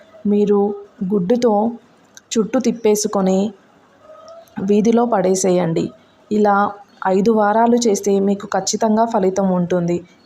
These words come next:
ఇంకెప్పుడు ఇలాంటి తప్పులు చేయకుండా జాగ్రత్తగా ఉండి, మీకు ఏదైనా జరగగానే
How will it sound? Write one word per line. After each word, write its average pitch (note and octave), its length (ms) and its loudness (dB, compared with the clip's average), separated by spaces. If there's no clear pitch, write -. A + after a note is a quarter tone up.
ఇంకెప్పుడు G#3 520 0
ఇలాంటి G3+ 440 0
తప్పులు G3+ 340 -2
చేయకుండా G3+ 600 0
జాగ్రత్తగా G#3 800 -2
ఉండి, F#3+ 480 0
మీకు G#3+ 340 0
ఏదైనా G#3 500 2
జరగగానే G3+ 920 0